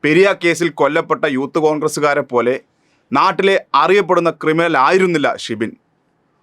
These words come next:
വെറും പതിനേഴ് വയസ്സ് മാത്രം പ്രായമുള്ള ഒരു നിർധന കുടുംബത്തിൽ നിന്നുള്ള പാവപ്പെട്ട ഒരു ഡി വൈ എഫ് ഐ പ്രവർത്തകൻ. കൈമഴുകൊണ്ട് നെഞ്ചിൽ വെട്ടി വെട്ടിയാണ് യൂത്ത് ലീഗുകാർ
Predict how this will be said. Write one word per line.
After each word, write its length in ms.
വെറും 380
പതിനേഴ് 520
വയസ്സ് 240
മാത്രം 340
പ്രായമുള്ള 480
ഒരു 140
നിർധന 400
കുടുംബത്തിൽ 520
നിന്നുള്ള 280
പാവപ്പെട്ട 560
ഒരു 180
ഡി 160
വൈ 140
എഫ് 140
ഐ 100
പ്രവർത്തകൻ. 440
കൈമഴുകൊണ്ട് 840
നെഞ്ചിൽ 420
വെട്ടി 460
വെട്ടിയാണ് 520
യൂത്ത് 300
ലീഗുകാർ 380